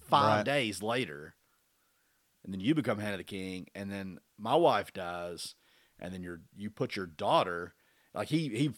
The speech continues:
Speaker 1: flat out accuses him. You know, he's like, "During my worst grief of my life, you put your daughter as a calculated distraction in there." Man, I mean, I love that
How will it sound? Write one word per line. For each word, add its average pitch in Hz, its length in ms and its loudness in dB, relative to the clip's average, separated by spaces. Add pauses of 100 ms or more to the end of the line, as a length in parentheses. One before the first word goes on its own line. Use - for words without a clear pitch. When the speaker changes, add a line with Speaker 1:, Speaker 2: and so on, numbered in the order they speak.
(160)
Speaker 1:
flat 143 440 2
out 120 180 4
accuses 107 520 -2
him. 90 320 -8
You 107 80 -10
know, 101 80 -2
he's 101 100 -2
like, 87 180 -8 (240)
"During 135 220 2
my 98 120 0
worst 117 520 0
grief 107 640 -2 (100)
of 98 140 -6
my 107 160 -2
life, 117 460 2 (160)
you 107 160 -6
put 123 300 4
your 143 140 4
daughter 120 600 4 (340)
as 101 140 -4
a 98 80 -2
calculated 131 680 2
distraction 107 840 -2 (140)
in 107 180 -6
there." 87 280 -8 (320)
Man, 160 220 0
I 120 40 0
mean, 113 200 -10
I - 120 -4
love 139 520 0
that 107 180 -4